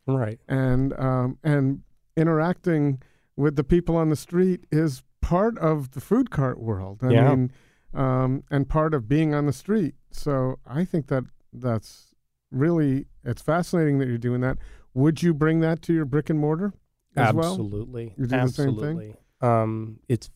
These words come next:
Speaker 1: funny because I've found myself <clears throat> where I've had people around, um, where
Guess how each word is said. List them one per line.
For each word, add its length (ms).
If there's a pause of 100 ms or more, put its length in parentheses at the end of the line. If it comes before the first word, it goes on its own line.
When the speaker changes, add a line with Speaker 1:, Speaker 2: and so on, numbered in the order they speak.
(160)
Speaker 1:
funny 340 (580)
because 640 (160)
I've 160
found 400
myself 560 (380)
<clears throat> 640
where 380 (440)
I've 120
had 280 (100)
people 540 (140)
around, 560 (100)
um, 420 (920)
where 260